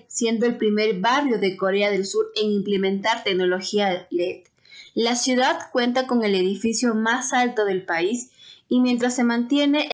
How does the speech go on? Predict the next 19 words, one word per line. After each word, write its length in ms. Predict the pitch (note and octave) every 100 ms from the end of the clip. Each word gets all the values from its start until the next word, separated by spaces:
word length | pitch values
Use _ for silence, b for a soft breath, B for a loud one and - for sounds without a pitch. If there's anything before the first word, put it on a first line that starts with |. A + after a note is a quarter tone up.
| -
en 160 | A#3
esencia 840 | G#3 A#3 B3+ A#3+ A#3+ A3 B3 C4+ -
de 280 | G3+ G3+ F#3+
gran 300 | F#3+ G#3+ C4+
ciudad, 520 | C#4 C#4 A#3+ B3+ D4 B B B -
tiene 420 | C4+ C#4 C#4 C#4+
un 180 | C#4 C#4+
cuarenta 580 | C#4 A#3+ A#3+ B3 C4+ C4+
por 160 | G#3+
ciento 500 | - - A#3 A#3 A#3
de 80 | A3
espacio 500 | G#3 - G3+ G3+ G#3
abierto, 640 | G3+ B3 C4 B3+ - F3 -
que 160 | G#3+ G3
consiste 680 | G3 G#3 - A#3+ - A#3+
en 80 | G#3+
un 140 | A3 A#3
Central 540 | A#3 G#3 G#3 G#3 G#3
Park. 340 | G#3 F3+ F#3